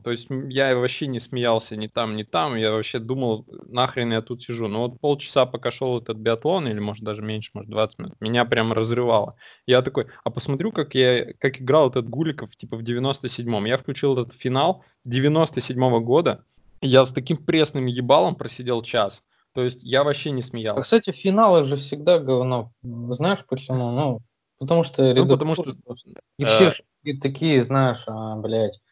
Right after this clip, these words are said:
Speaker 2: самые вот вылизанные оставляют на финал.
Speaker 1: Ага.
Speaker 2: И, блядь, и настолько они заебали уже всех, самих особенно К В Н щиков, что, блядь, они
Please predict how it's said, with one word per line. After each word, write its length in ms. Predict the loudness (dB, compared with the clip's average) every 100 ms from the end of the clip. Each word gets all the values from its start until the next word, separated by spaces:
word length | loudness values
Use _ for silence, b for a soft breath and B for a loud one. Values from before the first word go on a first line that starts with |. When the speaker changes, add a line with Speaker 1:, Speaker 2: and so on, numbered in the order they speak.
| _
Speaker 2:
самые 500 | -8 2 4 4 4 4
вот 220 | 2 -2 -2
вылизанные 800 | 0 0 -2 -4 -4 -4 -6 -8
оставляют 680 | -10 -6 0 4 6 4 4
на 100 | -6 -10
финал. 380 | -2 0 0 -2 _ _ _ -4
Speaker 1:
Ага. 280 | 0 0 0
Speaker 2:
И, 140 | -4 _
блядь, 340 | -2 -2 -4 -14 _
и 360 | -2 2 4 4
настолько 500 | 0 0 2 2 2
они 140 | 4
заебали 540 | 4 4 2 6 6 6
уже 420 | 4 0 -2 -2
всех, 480 | -2 0 2 0 _ _
самих 460 | -12 -6 -2 -2 -2
особенно 720 | -4 -2 -2 -2 -4 -6 -8 -6
К 60 | 0
В 80 | 2
Н 160 | 2
щиков, 340 | -2 -10 -14 -14
что, 280 | 0 4 4
блядь, 320 | 4 2 2
они 320 | -4 -2 -2